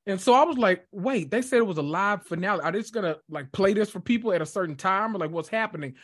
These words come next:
But I think what happened was, since she had already filmed her section and hadn't planned on showing up with everybody else,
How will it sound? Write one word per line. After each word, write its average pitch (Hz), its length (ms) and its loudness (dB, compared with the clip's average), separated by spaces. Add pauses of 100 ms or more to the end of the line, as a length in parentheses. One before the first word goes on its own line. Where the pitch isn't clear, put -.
(320)
But 170 220 6
I 185 120 6
think 269 340 4
what 202 100 8
happened 175 380 2
was, 151 400 4 (340)
since 196 340 0
she 277 260 4
had 220 120 4
already 185 440 4
filmed 196 680 4
her 160 180 0
section 151 880 -4 (460)
and 190 160 6
hadn't 190 320 4
planned 196 380 2
on 156 120 0
showing 165 460 -2
up 180 180 -2
with 156 180 -12
everybody 156 540 -4
else, 156 420 -4